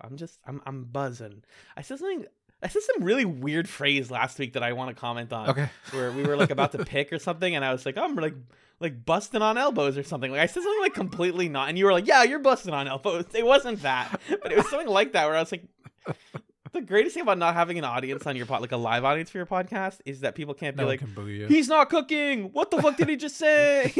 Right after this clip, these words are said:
Speaker 2: <laughs> Right, right.
Speaker 1: I just get to say words, and that's, you know, the beauty of language.
Speaker 2: That's funny.
Speaker 1: But yeah, I'm doing all right.
Speaker 2: That's great. Should we give people the, uh, weekly update on our fantasy basketball league? Just, uh, tell them how things are going.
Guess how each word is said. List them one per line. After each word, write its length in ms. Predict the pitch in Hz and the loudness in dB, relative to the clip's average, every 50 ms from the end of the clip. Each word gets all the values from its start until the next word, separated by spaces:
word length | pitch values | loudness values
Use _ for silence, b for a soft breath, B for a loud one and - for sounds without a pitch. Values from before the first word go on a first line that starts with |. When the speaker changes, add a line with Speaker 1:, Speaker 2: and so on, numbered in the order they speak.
| - - - - | -2 0 -2 -4
Speaker 2:
<laughs> 60 | - | -4
Right, 300 | - - - - 98 - _ _ _ _ | -4 -8 -10 -12 -14 -16 _ _ _ _
right. 260 | 127 120 110 101 101 b b b b b b b b b b b b b b b _ _ - | -16 -14 -14 -14 -14 b b b b b b b b b b b b b b b _ _ -16
Speaker 1:
I 60 | - 147 | -16 -16
just 160 | 135 - - | -14 -14 -14
get 80 | 131 | -14
to 80 | - - | -14 -14
say 240 | - - 143 127 120 | -12 -8 -8 -8 -6
words, 340 | 110 110 110 107 95 - 104 | -6 -8 -10 -10 -12 -14 -14
and 80 | 107 | -12
that's, 300 | 113 113 - - - _ _ _ _ _ _ | -12 -12 -12 -16 -20 _ _ _ _ _ _
you 80 | 135 131 | -14 -14
know, 100 | 110 107 | -12 -14
the 80 | 107 107 | -14 -12
beauty 300 | 113 117 113 113 113 113 | -12 -12 -10 -10 -10 -10
of 80 | 113 | -10
language. 320 | 127 143 180 190 147 - - | -10 -10 -10 -10 -12 -12 -14
Speaker 2:
That's 180 | 101 95 - | -16 -18 -18
funny. 220 | - - 98 95 95 | -18 -16 -16 -16 -10
Speaker 1:
But 100 | 92 123 | -6 -6
yeah, 100 | 127 107 | -6 -4
I'm 80 | 110 117 | -4 -6
doing 160 | 135 127 110 | -6 -6 -6
all 40 | 101 | -8
right. 180 | 101 95 - - - - - _ _ _ _ _ _ - | -12 -16 -20 -20 -20 -20 -20 _ _ _ _ _ _ -18
Speaker 2:
That's 140 | 120 - | -18 -18
great. 260 | - - 143 147 123 - _ _ _ _ _ _ _ _ | -16 -14 -12 -12 -12 -14 _ _ _ _ _ _ _ _
Should 180 | - - 156 | -6 -2 0
we 80 | 147 156 | 0 2
give 160 | 160 185 170 | 2 0 0
people 300 | - 202 185 151 170 160 | 0 0 0 2 2 2
the, 540 | 139 127 131 127 123 123 120 113 113 110 - - - | 2 4 4 4 4 4 4 2 2 0 -4 -8 -10
uh, 580 | 175 135 107 101 98 98 98 98 98 98 107 - - _ _ _ | -6 -4 -2 -2 -2 -2 -2 -2 -4 -4 -6 -8 -12 _ _ _
weekly 400 | - 123 131 127 - - 139 117 | -6 -2 0 0 0 0 0 0
update 400 | 113 107 107 - - 120 113 110 107 | 0 0 0 -2 -4 -4 -2 0 -2
on 120 | 104 101 101 | -2 -2 -4
our 440 | 98 98 98 95 95 92 92 92 92 _ _ | -6 -6 -6 -4 -4 -6 -6 -8 -10 _ _
fantasy 340 | - - 123 113 107 - - | -12 -10 -8 -8 -8 -8 -10
basketball 500 | 98 95 90 90 - - 107 113 113 113 | -10 -8 -10 -10 -10 -10 -8 -8 -6 -6
league? 260 | 117 117 117 113 - _ _ _ _ _ _ _ _ | -8 -10 -12 -14 -16 _ _ _ _ _ _ _ _
Just, 380 | _ - 113 101 - - _ - | _ -20 -20 -20 -20 -20 _ -14
uh, 260 | 95 90 85 85 85 85 - - - - | -12 -12 -12 -12 -16 -18 -20 -20 -18 -14
tell 100 | - 98 | -14 -14
them 80 | 90 85 | -12 -10
how 120 | 98 92 | -10 -10
things 180 | - 98 92 95 | -10 -12 -14 -14
are 80 | 92 87 | -14 -14
going. 300 | - 95 92 92 95 | -14 -14 -14 -14 -16